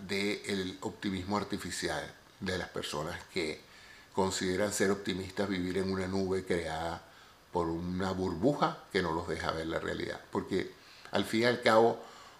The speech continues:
cuando la adversidad ocurra, cuando los problemas vengan, las realidades se impongan, ahí es donde se va a medir verdaderamente la magnitud de su optimismo.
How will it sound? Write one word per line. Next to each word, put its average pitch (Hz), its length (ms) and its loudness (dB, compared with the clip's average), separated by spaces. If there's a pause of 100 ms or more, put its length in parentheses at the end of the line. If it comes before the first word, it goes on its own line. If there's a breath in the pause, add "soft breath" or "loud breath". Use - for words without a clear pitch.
(220 loud breath)
cuando 110 840 6 (240)
la 117 160 10
adversidad 110 680 8
ocurra, 160 580 8 (880)
cuando 107 300 4
los 101 120 2
problemas 104 500 4
vengan, 131 520 4 (140)
las 98 160 -2
realidades 95 540 2
se 120 80 2
impongan, 135 600 4 (880 loud breath)
ahí 117 260 8
es 120 60 6
donde 120 200 0
se 107 120 4
va 92 100 6
a - 20 2
medir 98 360 2
verdaderamente 90 880 0
la 95 120 0
magnitud 87 600 -2
de 90 60 -2
su - 140 -2
optimismo. - 500 -8